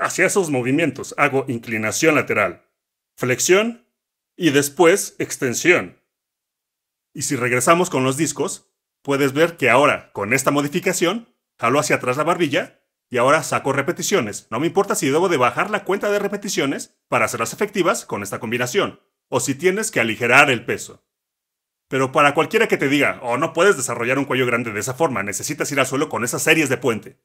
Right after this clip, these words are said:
eso es una estupidez, porque puedes tomar cualquier disco con peso y seguir cargándolo. No me importa si quieres usar uno de cien libras, si puedes soportarlo. La idea de sobrecarga progresiva está firmemente integrada aquí,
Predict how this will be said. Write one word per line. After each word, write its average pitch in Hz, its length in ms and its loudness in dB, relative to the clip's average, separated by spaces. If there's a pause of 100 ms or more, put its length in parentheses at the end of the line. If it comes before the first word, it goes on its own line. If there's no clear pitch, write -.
(360)
eso 160 160 -2
es 190 80 -2
una 196 140 0
estupidez, 104 680 -8
porque 156 220 -6
puedes 233 240 2
tomar 202 240 -2
cualquier 202 400 0
disco 196 280 -4
con 101 160 -8
peso 135 400 -6
y 156 100 -6
seguir 139 280 -2
cargándolo. 117 680 -2
No 175 100 -4
me 220 80 0
importa 190 260 0
si 135 140 -4
quieres 175 220 2
usar 175 180 0
uno 190 160 2
de 151 80 -2
cien 185 180 2
libras, - 380 -2
si - 140 -10
puedes 104 260 -8
soportarlo. - 680 -2
La 127 120 0
idea 160 220 2
de 196 80 2
sobrecarga 147 500 0
progresiva 165 460 0
está 165 180 0
firmemente 196 460 -4
integrada 214 360 -2
aquí, - 300 -14